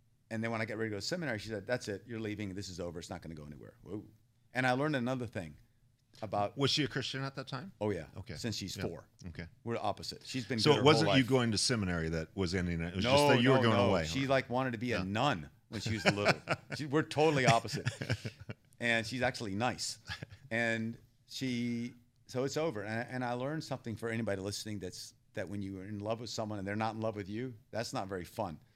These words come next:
Speaker 2: Mm-hmm.
Speaker 1: Especially when you've prayed about it and you think, "That's the best person for me."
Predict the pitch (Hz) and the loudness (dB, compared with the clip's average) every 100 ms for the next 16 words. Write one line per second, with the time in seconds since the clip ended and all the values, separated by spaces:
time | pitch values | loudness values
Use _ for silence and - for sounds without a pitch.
0 | _ 87 78 - 175 170 165 135 120 113 | _ -10 -6 0 0 0 -2 -2 -2 -2
1 | 139 156 131 107 98 101 117 95 127 - | -2 0 2 0 0 -6 -10 -6 -6 -6
2 | 113 104 - 117 110 104 98 78 | -6 -6 -6 -8 -8 -10 -10 -10